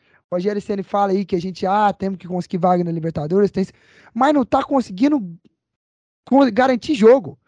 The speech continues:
Ele tava, deu uma entrevista, no, deu, na entrevista coletiva, ele falou, nos últimos sete jogo-, nos últimos jogos foram, acho que, sete gols no segundo tempo. Sete gols no segundo tempo. Meus queridos,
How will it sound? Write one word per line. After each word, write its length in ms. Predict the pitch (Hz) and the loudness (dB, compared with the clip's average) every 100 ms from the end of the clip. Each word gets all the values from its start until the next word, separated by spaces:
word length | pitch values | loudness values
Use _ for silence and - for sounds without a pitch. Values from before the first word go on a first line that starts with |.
| _ _ _ | _ _ _
Ele 140 | 202 233 | -8 -6
tava, 240 | 262 311 | -6 -6
deu 160 | 233 269 | -8 -8
uma 100 | 311 | -8
entrevista, 580 | 262 277 175 226 - 214 | -6 -6 -4 -4 -4 -4
no, 200 | 202 185 | -4 -6
deu, 480 | 180 160 190 214 208 | -12 -4 0 0 0
na 80 | 190 | -2
entrevista 320 | 196 214 220 | -4 -4 -4
coletiva, 460 | - 190 - 220 214 | -4 -4 -2 -2 -2
ele 80 | 196 | -2
falou, 400 | 233 208 185 185 _ _ - | -2 0 0 -2 _ _ -4
nos 180 | 220 208 | 0 2
últimos 380 | 277 294 269 - | 2 0 -4 -6
sete 440 | - 247 302 247 | -4 -4 -2 -4
jogo-, 720 | 156 185 226 247 190 - 170 180 | 0 2 2 -2 -8 -14 -12 -4
nos 200 | 202 190 | -2 0
últimos 320 | 247 262 196 | -2 -2 0
jogos 260 | 214 233 - | 0 0 -4
foram, 220 | 226 220 | -6 -6
acho 140 | 214 | -8
que, 100 | - | -10
sete 440 | - - 254 277 240 | -8 -4 -4 -4 -4
gols 300 | 175 226 202 | 0 0 0
no 80 | 208 | -6
segundo 340 | 214 185 202 | -8 -6 -6
tempo. 400 | - 170 151 - _ _ _ - | -6 -8 -8 -16 _ _ _ -20
Sete 680 | - - 247 269 - - 240 | -10 -4 -2 -2 -4 -4 -2
gols 400 | 170 220 247 214 | 4 4 4 2
no 160 | 247 | -4
segundo 460 | - 233 196 247 254 | -4 -6 -6 -6 -6
tempo. 640 | - 226 214 - 147 135 _ _ _ _ _ _ _ _ _ - | -4 -6 -8 -10 -10 -10 _ _ _ _ _ _ _ _ _ -2
Meus 140 | 214 | -2
queridos, 800 | - 262 277 247 160 127 _ _ | -2 -2 0 -2 -6 -12 _ _